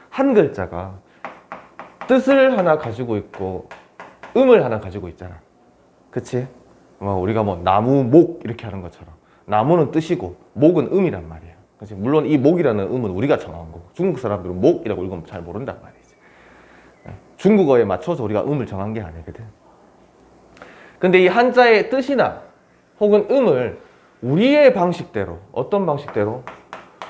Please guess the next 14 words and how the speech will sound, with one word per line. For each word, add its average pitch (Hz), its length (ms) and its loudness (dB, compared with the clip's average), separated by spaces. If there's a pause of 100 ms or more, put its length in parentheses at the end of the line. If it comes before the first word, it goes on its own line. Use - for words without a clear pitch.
(760)
우리가 220 440 6
말하는 202 680 2
우리 131 280 -2
문장의 220 640 2
방식대로. 156 540 -6 (1400)
중국 277 260 4
사람들이 196 340 4
우리처럼 220 420 2
문장 156 260 0
순서를 190 400 2
어순을 151 320 0
구성하진 135 400 -2
않잖아. 95 460 -6 (540)
그지? 113 360 -4